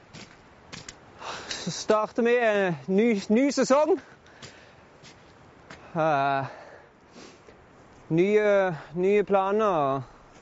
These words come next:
nye utfordringer. Får vi se hvordan ting går i år. Eh, skal jeg gi her kua noe, noe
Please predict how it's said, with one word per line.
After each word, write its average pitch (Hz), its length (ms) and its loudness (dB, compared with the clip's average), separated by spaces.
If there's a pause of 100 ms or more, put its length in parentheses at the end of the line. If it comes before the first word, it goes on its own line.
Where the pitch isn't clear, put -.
(1120)
nye 180 320 2
utfordringer. 185 760 -2 (1160)
Får 170 80 0
vi 170 160 -2
se 175 160 2
hvordan 170 180 -4
ting 175 220 2
går 175 200 2
i 165 80 2
år. 247 320 0 (1400)
Eh, 151 200 -4
skal 190 260 0
jeg 185 80 4
gi 180 180 2
her 185 300 -2 (140)
kua 202 280 2
noe, 160 380 2 (1400)
noe 160 120 2